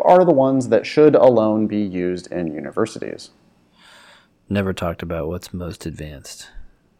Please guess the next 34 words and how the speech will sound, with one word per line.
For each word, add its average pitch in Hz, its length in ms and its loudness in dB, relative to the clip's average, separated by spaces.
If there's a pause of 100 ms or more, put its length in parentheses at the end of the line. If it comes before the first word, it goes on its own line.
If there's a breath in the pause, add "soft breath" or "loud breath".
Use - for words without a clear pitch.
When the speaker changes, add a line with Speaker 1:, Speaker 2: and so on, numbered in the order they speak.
(180)
Speaker 1:
If 226 160 2
anything, 117 340 4
it's - 160 -4
the - 220 -4
opposite 85 600 2
of 90 220 -2
what 90 220 2
the 82 60 -8
commentator 87 580 -4
was 82 120 -8
saying, 104 380 -4
right? 92 220 -6 (460)
Speaker 2:
Yeah. 107 340 8 (120)
<laughs> - 140 -8
Speaker 1:
I 107 60 2
mean, 120 140 8
the 123 80 8
commentator 151 400 6
was 117 160 4
saying, 117 320 4
"We, 107 260 0
you 110 140 0
should 107 180 -4
use 104 220 0
open. 92 400 -2 (440)
You 101 120 -4
need 104 160 0
to 101 80 -4
be - 320 -4
open. 90 420 -4
You - 80 -10
need 98 140 -6
to 87 80 -6
match 98 640 -2